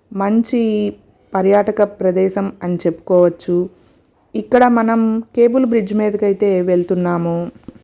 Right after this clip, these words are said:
ఈ కేబుల్ బ్రిడ్జ్ మీద ఒకేసారి పది మంది వెళ్ళొచ్చు అని బోర్డు పెట్టారు, కానీ దగ్గర దగ్గర ఒక ముప్పై నలభై మంది దాకా ఒకేసారి వెళ్తున్నారు. అయితే ఇటు నుంచి అటు చివరి దాకా వెళ్ళేదాకా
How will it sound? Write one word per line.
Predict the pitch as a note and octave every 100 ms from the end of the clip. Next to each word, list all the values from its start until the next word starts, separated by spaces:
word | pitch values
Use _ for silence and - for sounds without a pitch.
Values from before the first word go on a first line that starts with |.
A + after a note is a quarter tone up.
| _ _ _
ఈ | A#3+
కేబుల్ | B3 B3+ B3+ D4+
బ్రిడ్జ్ | C#4 B3+ A3
మీద | A#3+ A#3+ A#3
ఒకేసారి | A3+ G3 G#3+ A#3+ B3 B3
పది | B3 G#3
మంది | A3 A#3 A#3+
వెళ్ళొచ్చు | A#3 A3 A3+ - A#3
అని | G#3
బోర్డు | F#3+ G3+ G#3
పెట్టారు, | G3 F#3 G#3+ G#3+
కానీ | G#3+ G#3+ G#3+ G#3+ F#3+ - - _ -
దగ్గర | G3 F#3
దగ్గర | G#3+ A#3 A3 A#3
ఒక | A3 G#3 F#3+
ముప్పై | F#3 F3 G#3
నలభై | G#3+ G#3 G3+
మంది | G#3+ G#3 G#3+
దాకా | A3+ A3 A3+
ఒకేసారి | G3+ F3+ G#3+ G#3+ G#3
వెళ్తున్నారు. | G3 F#3+ F#3 F#3+ F#3 F3 F3+ F3+ - - _
అయితే | G#3+ A3+ B3+
ఇటు | A3 A3
నుంచి | B3 C#4 C#4+ C#4 -
అటు | G3+ G#3+
చివరి | A3 A3+ A3+
దాకా | A#3+ A#3 A#3+
వెళ్ళేదాకా | G#3+ G#3 G#3+ A3 G#3+ A#3